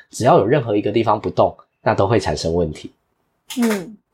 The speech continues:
Speaker 2: 奕成的呼吸课程里面会有更进阶的讲解。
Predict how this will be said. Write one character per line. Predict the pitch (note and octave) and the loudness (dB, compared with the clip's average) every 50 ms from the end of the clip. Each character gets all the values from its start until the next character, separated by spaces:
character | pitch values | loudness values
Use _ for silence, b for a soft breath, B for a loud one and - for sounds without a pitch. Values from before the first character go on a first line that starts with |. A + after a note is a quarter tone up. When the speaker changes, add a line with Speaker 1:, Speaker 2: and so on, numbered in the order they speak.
| _ _ _ _ _ _ - | _ _ _ _ _ _ 0
Speaker 2:
奕 | D#4+ D#4+ D#4 | 0 0 2
成 | - A#3+ G#3 G3+ | 2 0 0 0
的 | G3 G#3+ G3+ G3+ | 0 -2 -2 -2
呼 | - A#3 A3+ | -2 -2 -4
吸 | A3 - - A3+ A3 | -2 -2 -2 -2 0
课 | A3 - A3+ | 0 0 0
程 | A3 G#3+ F#3+ | 0 -2 -8
里 | F3+ | -6
面 | F#3 G#3 G#3 G3+ | -6 -6 -6 -2
会 | G3+ A3 G#3 | 0 2 2
有 | F3+ E3+ | 2 2
更 | E3+ - G3+ G#3+ G3 F3 | 0 0 0 0 0 -2
进 | F#3+ G3+ F3+ F3 | -6 -8 -8 -6
阶 | F3 - F3+ F3 | -4 -2 -2 -2
的 | F3 E3+ E3+ F3 F3+ | -2 -4 -6 -8 -6
讲 | - - A#3 - G#3+ G#3 | -2 -2 -2 -2 -2 -6
解。 | - - G3+ - - - | -6 -4 -4 -4 -4 -6